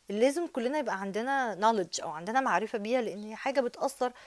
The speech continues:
علينا في شغلنا، بتأثر علينا في مشاعرنا، بتأثر علينا في اجتماعياتنا. فلغة الجسد ده علم كبير جدًا جدًا وبحر واسع،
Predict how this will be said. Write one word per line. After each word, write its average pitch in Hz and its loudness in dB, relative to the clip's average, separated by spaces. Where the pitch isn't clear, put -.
علينا 240 2
في - -6
شغلنا، 196 -2
بتأثر 220 -2
علينا 226 2
في - -10
مشاعرنا، 190 -2
بتأثر - -4
علينا 254 -2
في - -2
اجتماعياتنا. 202 -6
فلغة 254 4
الجسد 233 0
ده 240 4
علم 240 0
كبير 226 0
جدًا 214 -4
جدًا 214 -4
وبحر 240 0
واسع، 320 2